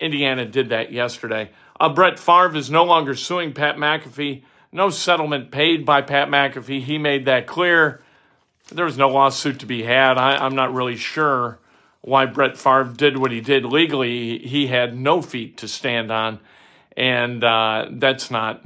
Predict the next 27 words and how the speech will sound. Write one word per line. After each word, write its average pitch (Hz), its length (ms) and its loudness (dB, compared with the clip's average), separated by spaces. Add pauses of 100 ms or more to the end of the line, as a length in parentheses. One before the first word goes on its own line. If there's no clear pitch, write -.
(460)
a, 143 60 -2
a 135 320 4
winnable 127 460 0
lawsuit. 123 560 0
Pat 127 240 0
McAfee 120 520 -4
did 110 180 -8
nothing 110 340 -6
wrong. 110 440 -2 (760)
Birthdays. 131 520 2
Let's 208 200 4
celebrate 135 440 2
some 123 140 -8
birthdays, 202 640 2 (140)
shall - 640 0
we? - 180 -16 (260)
Michael 220 400 2
Wright, 139 300 4
happy 131 320 -4
birthday. 165 380 -4
Bob 180 280 2
Norton. 185 340 -4
David 233 420 0
Ridpath, 180 840 -2 (360)
celebrating 175 680 0
a 160 60 -4
birthday. 160 600 -2